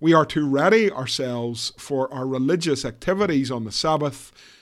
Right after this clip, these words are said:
but we're also to make sure that we've got enough milk in the house. We're also to make sure that if we've got no bread, then we go out to buy some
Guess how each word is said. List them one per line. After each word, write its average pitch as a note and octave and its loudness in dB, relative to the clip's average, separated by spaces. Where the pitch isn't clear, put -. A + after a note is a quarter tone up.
but G3 2
we're G#3 4
also G3+ 2
to E3 0
make D3 -2
sure C3+ -2
that C3+ -4
we've C#3 -6
got C3 -2
enough A#2 -8
milk E3+ -2
in D#3+ -4
the D3 -4
house. B2+ -6
We're F3 6
also F3 4
to D#3+ -2
make C#3 -2
sure E3+ 4
that C#3 0
if C3 -6
we've D3 -4
got F3+ 4
no C#3+ 0
bread, D#3 2
then C#3 0
we C#3 -2
go E3 2
out E3 0
to C#3 -8
buy D3+ 0
some B2+ -4